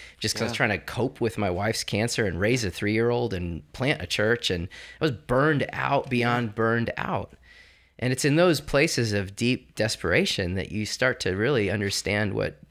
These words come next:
Speaker 1: Psalm twenty-three is about.
Speaker 2: Yeah.
Speaker 1: Like, "The Lord is my shepherd." <laughs>
Speaker 2: Yeah.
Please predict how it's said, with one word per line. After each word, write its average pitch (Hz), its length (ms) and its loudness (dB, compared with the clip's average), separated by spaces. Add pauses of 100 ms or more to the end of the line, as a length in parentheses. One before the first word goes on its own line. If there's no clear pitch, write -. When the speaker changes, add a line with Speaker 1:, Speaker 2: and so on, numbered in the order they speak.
(100)
Speaker 1:
Psalm 117 300 0
twenty-three 95 480 -2
is 165 100 -4
about. 95 320 -6
Speaker 2:
Yeah. 104 60 -6
Speaker 1:
Like, 98 160 -2
"The 104 100 0
Lord 127 240 4
is 110 100 0
my 110 160 2
shepherd." 104 560 0
<laughs> - 40 -20 (360)
Speaker 2:
Yeah. 107 320 -4